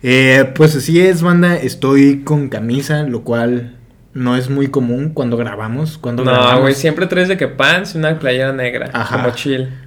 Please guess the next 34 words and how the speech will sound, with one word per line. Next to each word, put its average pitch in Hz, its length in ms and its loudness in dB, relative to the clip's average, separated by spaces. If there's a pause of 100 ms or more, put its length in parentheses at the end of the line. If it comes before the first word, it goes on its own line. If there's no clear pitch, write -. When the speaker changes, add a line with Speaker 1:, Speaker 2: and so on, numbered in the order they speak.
(100)
Speaker 1:
Como, 117 540 -2 (360)
sí, 156 260 -4
Speaker 2:
Ujú. 160 140 -2 (200)
Speaker 1:
normal. 135 560 -2 (300)
Speaker 2:
Como 143 180 -2
Speaker 1:
Eh, 127 120 4
Speaker 2:
pa' 120 120 6
dominguear. 135 760 -4
Speaker 1:
Exactamente. 131 1040 -2 (640)
Y 196 200 8
pues 160 440 0
hoy 143 140 4
no 143 120 2
es 143 200 2
el 131 100 0
caso 160 400 2
porque 139 240 -4
ahorita 123 480 -2
Fernando 117 540 -4
y 117 60 0
yo 117 100 0
tenemos 117 260 -6
que - 60 -4
ir 117 80 0
a 113 40 0
grabar 110 380 -2
unas 110 400 -6
cosas, 156 480 2
en 139 80 -2
Speaker 2:
Unos 147 160 0
Speaker 1:
fin. 160 120 4
Speaker 2:
momos. 127 600 -2
Speaker 1:
Unos 135 260 -2
momos. 135 360 4